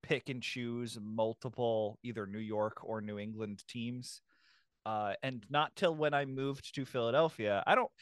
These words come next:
it does sound like I am bandwagoning a bit, but I moved to Philadelphia, uh, three months before, uh, the Eagles won the Super Bowl.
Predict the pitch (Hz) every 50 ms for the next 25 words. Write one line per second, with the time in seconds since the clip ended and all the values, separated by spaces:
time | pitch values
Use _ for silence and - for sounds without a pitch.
0 | - - - - 180 - - 294 277 - - - 185 170 170 170 165 160 143 131
1 | - - - 139 139 139 139 135 127 127 117 - 123 120 135 139 131 127 117 104
2 | 95 101 113 107 107 104 104 101 98 - 127 113 101 - _ - - 147 127 -
3 | 127 135 131 135 151 170 180 180 - - 165 - - 175 151 143 139 147 156 143
4 | 135 - 127 117 107 98 98 95 - _ - - _ _ _ _ _ _ _ _
5 | _ _ _ _ _ _ - 139 135 127 127 123 120 120 113 - - - - 147
6 | 143 160 160 151 143 135 139 135 135 131 - - - - - - 147 135 120 -
7 | - 131 120 117 113 113 110 107 104 101 101 _ _ _ _ _ _ _ _ _
8 | - - 120 113 104 104 101 104 104 127 113 120 120 117 110 - 113 101 101 95
9 | - 90 - - - - - - -